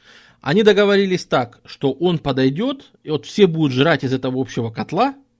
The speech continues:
мясо, а он подойдёт и подышит, э, паром с-, от этого мяса. То есть, как бы он вместе с ними примет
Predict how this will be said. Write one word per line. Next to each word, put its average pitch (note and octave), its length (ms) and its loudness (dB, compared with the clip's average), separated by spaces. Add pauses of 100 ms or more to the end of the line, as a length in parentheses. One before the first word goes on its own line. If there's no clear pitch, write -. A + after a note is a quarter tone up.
(580)
мясо, B2+ 500 -2 (360)
а C3 120 2
он E3+ 180 2
подойдёт D3+ 640 0
и D3+ 200 -6
подышит, D3 680 0 (120)
э, C3 80 -6
паром A#2 640 0
с-, - 260 -16
от A#2 200 -8
этого A2 240 -6
мяса. A2 420 -8 (1000)
То E3+ 140 4
есть, C#3 180 0 (160)
как E3+ 320 0
бы D#3+ 180 0
он D#3+ 200 0
вместе D#3+ 360 -2
с - 140 -12
ними F3+ 240 0
примет D3+ 580 -2